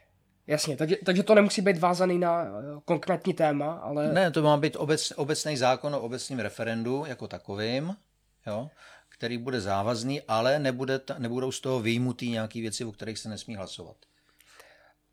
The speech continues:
Speaker 1: Jo, eh, dobře.
Speaker 2: Obráceně. Obra-, je to obráceně, než jste se ptal, jo.
Speaker 1: Jasně, jasně. A, ehm, je-, teďka, eh, myslíte si, že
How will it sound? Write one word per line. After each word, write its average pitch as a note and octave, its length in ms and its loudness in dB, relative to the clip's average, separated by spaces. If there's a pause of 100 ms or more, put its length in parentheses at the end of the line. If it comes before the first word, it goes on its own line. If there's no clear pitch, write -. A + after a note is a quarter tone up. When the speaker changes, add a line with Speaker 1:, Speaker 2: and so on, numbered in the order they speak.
(760)
Speaker 1:
Jo, D3 240 6
eh, B2 360 -2 (440)
dobře. C3+ 300 0
Speaker 2:
Obráceně. G#2+ 480 2 (280)
Obra-, C#3 320 -2 (200)
je C#3 80 -6
to E3 100 2
obráceně, D3+ 440 4
než C3+ 120 -2
jste C#3 100 -8
se C#3 140 -2
ptal, A#2+ 320 2
jo. B2+ 60 4
Speaker 1:
Jasně, D3+ 280 4 (140)
jasně. - 300 -10 (1600)
A, E3+ 360 12
ehm, E3 260 0 (140)
je-, G2+ 280 -8 (1200)
teďka, F#3 460 6
eh, E3 240 -2 (380)
myslíte G#3+ 440 2
si, G#3 200 6
že G3 340 10